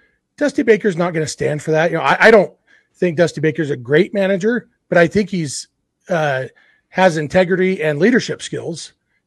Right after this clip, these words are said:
And, you know, he wouldn't stand for what they did in twenty seventeen. So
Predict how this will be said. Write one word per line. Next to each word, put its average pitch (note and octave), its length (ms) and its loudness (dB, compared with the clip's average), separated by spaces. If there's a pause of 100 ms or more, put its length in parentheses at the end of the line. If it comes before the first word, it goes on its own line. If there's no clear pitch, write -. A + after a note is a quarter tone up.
And, E3 480 0 (300)
you E3+ 100 -2
know, C3+ 240 -2
he A3+ 160 -2
wouldn't G#3 300 4
stand F3+ 340 0
for D#3+ 140 -4
what C#3+ 220 -4
they D#3 120 -4
did D3+ 160 -4
in D3+ 60 -8
twenty D3 240 -10
seventeen. C#3 500 -10
So D#3 340 0